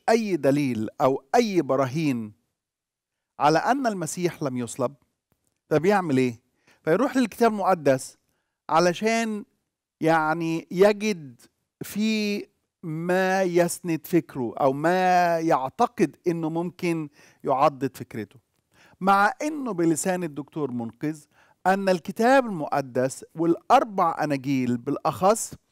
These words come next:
تكلمت باستفاضة شديدة جدًا عن صلب المسيح وموته وقيامته. أخطاء منقذ السقار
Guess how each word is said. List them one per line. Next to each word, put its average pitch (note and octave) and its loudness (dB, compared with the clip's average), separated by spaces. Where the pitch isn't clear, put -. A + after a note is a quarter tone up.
تكلمت A#3 2
باستفاضة G#3 2
شديدة D#3+ -6
جدًا D3 -2
عن G3 2
صلب F#3+ 0
المسيح C#3+ -2
وموته D#3 0
وقيامته. C3 -2
أخطاء A3+ 2
منقذ D#3+ -4
السقار C3+ 0